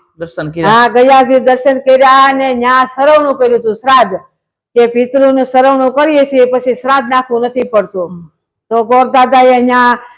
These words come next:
Speaker 2: અમે આઠ વાગ્યાના શ્રાદ્ધનું સરવણું કરતા હતા વિધિ, તે બે વાગ્યા સુધી વિધિ કરી. પછી એ વિધિમાં બાવન પિંડ કરાવે, પછી બાવન પિંડ, બધી બાવન પિંડની ત્રણ ભાગ પાડવાનો.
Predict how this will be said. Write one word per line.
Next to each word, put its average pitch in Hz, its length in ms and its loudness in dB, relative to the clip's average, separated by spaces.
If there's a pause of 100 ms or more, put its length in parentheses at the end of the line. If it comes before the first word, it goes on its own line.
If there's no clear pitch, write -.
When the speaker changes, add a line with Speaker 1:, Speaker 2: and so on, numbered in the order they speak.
(140)
Speaker 2:
અમે 240 160 -4
આઠ 233 280 -2
વાગ્યાના 269 380 0
શ્રાદ્ધનું 254 500 -2
સરવણું 262 500 0
કરતા 294 300 -2
હતા 294 180 0
વિધિ, 240 300 -2
તે 247 160 -2
બે 262 200 0
વાગ્યા 262 320 0
સુધી 254 160 -2
વિધિ 262 320 -2
કરી. 214 360 -2 (1080)
પછી 226 240 -4
એ 247 360 2
વિધિમાં 262 640 2
બાવન 254 340 2
પિંડ 277 340 -2
કરાવે, 247 580 2
પછી 240 300 -8
બાવન 254 420 -2
પિંડ, 247 340 -4
બધી 240 340 0
બાવન 240 380 0
પિંડની 247 280 -6
ત્રણ 262 340 -4
ભાગ 254 160 0
પાડવાનો. 220 540 -4